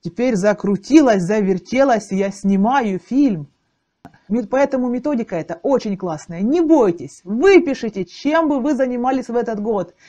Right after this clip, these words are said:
И пускай вы всем бы не будете заниматься, потому что я, например, ребёнка не родила в этот год, который себе придумала, кредитов не набрала. Но вот жизнь моя немножко поменялась, и я занимаюсь тем, что мне нравится. Снимаю видео,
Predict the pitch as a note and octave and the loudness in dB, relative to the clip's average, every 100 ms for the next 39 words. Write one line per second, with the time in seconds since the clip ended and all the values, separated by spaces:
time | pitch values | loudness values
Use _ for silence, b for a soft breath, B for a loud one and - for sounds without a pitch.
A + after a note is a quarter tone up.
0 | b - G#3 A#3+ D4 C#4+ A#3+ - B3 A3 | b -6 -2 0 2 2 2 -2 0 0
1 | A3 A3 E4 F4+ - F3+ F3+ F3 E3 C#3+ | 2 4 6 6 6 0 0 0 -2 -4
2 | - D3+ E3 E3+ F3 E3+ E3+ E3+ G3+ F#3 | -8 -10 -8 -4 -6 -6 -4 -2 -2 -4
3 | F3+ D#3+ - _ _ _ _ E3 F3+ A3 | -8 -8 -12 _ _ _ _ -4 -2 -2
4 | A#3 G3+ F#3 F3+ D#3+ D#3 D#3 A#3+ C#4+ D4+ | -2 -2 -2 -2 -2 -2 0 2 0 -2
5 | B3 A3+ C4+ - A3+ A#3+ A3+ G3 G#3+ G#3 | -6 -6 -8 -10 -8 -8 -8 -8 -10 -6
6 | G3+ G3 G#3 G3 F3+ _ _ _ _ - | -6 -4 -4 -4 -8 _ _ _ _ 4
7 | C#4 D#4+ F4 A#3 G#3+ C4+ A#3+ F3+ E3+ E3 | 6 6 6 4 4 4 2 0 0 0
8 | D#3 E3+ G3 - _ G3+ A#3+ D#4 F4+ D#4+ | 0 -4 -8 -18 _ 0 4 6 6 6
9 | E4 F4 F4 D4 D4 D#4+ E4+ F4+ F4 E4 | 6 6 6 6 8 6 6 4 4 2
10 | D#4 C4+ C4+ - E4 E4 D#4+ E4+ F#4+ F4 | 0 0 -2 -2 -4 -2 -2 0 2 4
11 | G#3 D3 D3+ - - G#3 A#3 C4+ D4+ D4 | 4 0 -6 -12 -4 0 2 2 0 0
12 | C#4 A#3+ - G#3+ A3 A#3+ B3+ B3 C4 D4+ | -2 -2 -4 -2 -2 -2 -4 -2 0 4
13 | E4 G#3+ E3+ D3 D3 G3 G#3+ D4+ A3+ E3+ | 4 4 -4 -8 -8 -4 0 0 0 -2
14 | F3 D#3+ A3 B3 | -4 -4 -4 -4